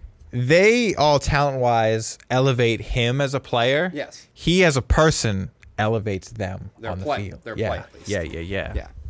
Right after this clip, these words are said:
Speaker 2: The intensity.
Speaker 1: Yeah.
Speaker 2: Yes.
Speaker 1: And just, like, you know, when you're with your buddies,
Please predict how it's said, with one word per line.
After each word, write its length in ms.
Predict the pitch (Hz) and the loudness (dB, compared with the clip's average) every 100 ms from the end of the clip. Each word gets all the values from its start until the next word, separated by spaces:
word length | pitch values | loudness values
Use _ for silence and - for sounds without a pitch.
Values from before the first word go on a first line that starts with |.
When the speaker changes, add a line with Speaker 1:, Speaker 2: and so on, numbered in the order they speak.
| - | -6
Speaker 2:
The 140 | 131 | -4
intensity. 480 | 123 - 120 - - - - - - - - | -2 -2 -4 -4 -16 -20 -20 -20 -20 -18 -4
Speaker 1:
Yeah. 380 | 123 120 101 - | 0 2 0 -4
Speaker 2:
Yes. 400 | - 123 - - - | -12 -16 -16 -20 -10
Speaker 1:
And 160 | - 220 | -4 -2
just, 140 | 233 | 0
like, 120 | 233 220 | 0 2
you 80 | 214 | 2
know, 140 | 139 127 | 2 0
when 180 | 135 156 | -2 0
you're 120 | 220 | 0
with 280 | 226 139 151 | 2 2 2
your 100 | 123 | -2
buddies, 640 | 107 104 107 117 117 - | 0 0 0 0 -2 -8